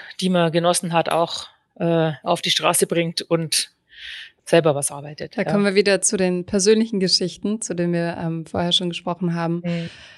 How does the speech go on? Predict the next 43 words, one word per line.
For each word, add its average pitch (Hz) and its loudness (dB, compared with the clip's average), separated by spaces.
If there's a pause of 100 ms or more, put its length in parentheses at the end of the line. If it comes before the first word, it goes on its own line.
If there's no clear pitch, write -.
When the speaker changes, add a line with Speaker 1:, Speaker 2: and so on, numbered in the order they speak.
(400)
Speaker 2:
Das - 2
bringt 220 6
bestimmt 226 4
nicht 220 0
nur 208 4
Freude 180 6
in, 170 0
ähm, 160 -2
in 165 0
Paare, 170 0
oder? 202 0
Also 170 0
wenn 180 6
man, 175 2
wenn 175 4
man, 170 0
wenn 190 4
die 185 2
Frau 180 6
ankommt 180 0
und 180 0
sagt, 175 0
„So, 190 2
ich - -8
will 175 2
jetzt, - -2
ähm, 165 -2 (480)
einen 170 2
Anteil 175 2
an 170 0
deiner 170 2
Rente 190 2
oder 170 0
so, 180 -2
ich 175 -6
will, 175 0
dass 170 -4
wir 175 -4
uns 170 -2
das 175 -4
jetzt - -6
fair 170 2
aufteilen.“ 170 -4